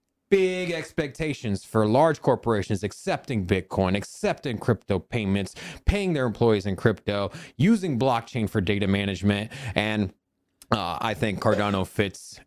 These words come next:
checks all those boxes. They, they fit very well for wh-, where I think they're gonna go. Uh, Charles Hoskinson, uh, one of my favorites, uh, one of my favorite guys ever. If you're not familiar with him, he has his own, uh, podcast. He's the C E O of I O H K, which is the foundation that started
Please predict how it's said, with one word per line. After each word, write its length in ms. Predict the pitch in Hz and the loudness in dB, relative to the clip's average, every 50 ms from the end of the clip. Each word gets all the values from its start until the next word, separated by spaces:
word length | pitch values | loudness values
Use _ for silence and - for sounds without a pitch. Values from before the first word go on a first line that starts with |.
| - - | -14 -10
checks 240 | - - 113 - - | -6 -6 -4 -2 0
all 160 | 107 101 104 | 0 2 2
those 180 | 101 98 95 | 0 0 -2
boxes. 560 | 92 - 92 87 92 - - - 95 90 87 - | 0 -2 0 0 -2 -4 -4 -4 -4 -2 -2 -2
They, 120 | 101 92 | -2 -4
they 200 | 85 92 95 98 | -2 0 -2 -2
fit 240 | 92 - - 101 90 | 0 0 -2 -2 0
very 220 | 90 95 90 90 | 2 2 4 4
well 260 | 87 87 90 85 82 | 4 4 4 2 2
for 220 | 85 - - 92 90 | -4 -2 0 2 2
wh-, 140 | 87 87 98 | 2 4 6
where 160 | 95 92 92 | 6 6 4
I 60 | 90 | 4
think 140 | 87 95 85 | 0 0 0
they're 100 | 90 87 | 0 0
gonna 160 | 90 82 85 | 2 0 2
go. 260 | 82 90 87 80 - - - - - - - - | 2 2 2 2 0 -2 -8 -16 -14 -12 -6 -2
Uh, 180 | - 71 - 87 | -2 0 0 0
Charles 300 | - - 123 117 104 - | 2 2 2 2 2 0
Hoskinson, 640 | - 117 107 - - 104 - - 107 104 101 95 - - - - | -4 -6 -6 -6 -8 -10 -6 -4 -2 -2 -2 -2 -4 -8 -12 -4
uh, 140 | - 82 85 | -2 0 2
one 160 | 85 92 104 | 4 4 4
of 60 | 104 101 | 4 2
my 100 | 101 104 | 0 0
favorites, 560 | - - 107 104 95 95 98 95 95 - - - | -2 -4 -4 -2 0 0 0 0 -2 -6 -8 -2
uh, 380 | 110 101 90 85 85 85 87 87 | -2 0 0 0 0 -2 -2 -4
one 320 | - 98 98 - - 107 | -4 -4 -2 2 4 4
of 60 | 107 | 4
my 80 | 101 92 | 4 2
favorite 320 | - 110 98 92 95 98 | 0 0 0 2 0 0
guys 300 | 92 92 92 92 90 87 | 0 0 0 -2 -2 -2
ever. 280 | 95 92 92 90 95 92 | -2 0 2 4 4 4
If 120 | 85 - | 4 2
you're 80 | 101 101 | 2 2
not 140 | 98 98 - | 2 2 0
familiar 360 | - 104 98 98 98 95 95 | 2 2 2 2 2 2 2
with 180 | 98 95 - | 2 2 2
him, 180 | - 104 98 92 | 0 -2 0 0
he 100 | 85 92 | 0 0
has 140 | 95 90 87 | 0 -2 -2
his 140 | 90 87 95 | -2 0 0
own, 420 | 98 101 101 101 98 95 92 90 - - - - - _ - | 2 2 2 2 2 0 0 -2 -6 -12 -20 -20 -18 _ -4
uh, 200 | - 85 80 85 | -2 0 0 -2
podcast. 720 | - - 127 127 113 - - 127 120 113 113 113 - - _ _ _ | -2 -2 -2 -2 -4 -6 -6 -4 -4 -4 -4 -6 -8 -12 _ _ _
He's 140 | - 90 82 | -6 -4 -4
the 60 | 85 | -4
C 360 | - - - 101 95 95 92 92 | -8 -6 -4 -4 -2 0 0 2
E 60 | 98 | 4
O 220 | 104 104 104 104 | 4 6 6 6
of 140 | 101 87 87 | 4 2 0
I 240 | 92 95 95 92 90 | 0 -2 -2 -2 -2
O 100 | 85 85 | -2 -2
H 220 | 87 85 - - | -2 -4 -6 -6
K, 300 | - 139 123 113 110 104 | -4 -4 -4 -2 -4 -4
which 240 | 95 92 87 - - | -2 -2 -2 -2 -2
is 120 | 92 82 | -4 -2
the 80 | 82 87 | -2 -2
foundation 540 | - - 104 95 90 90 98 92 - - 92 | -2 -2 -2 -2 0 -2 -4 -4 -4 -4 -2
that 120 | 82 82 | -2 -2
started 480 | - - - 101 98 92 92 92 87 | -4 -2 0 0 2 2 0 -2 -4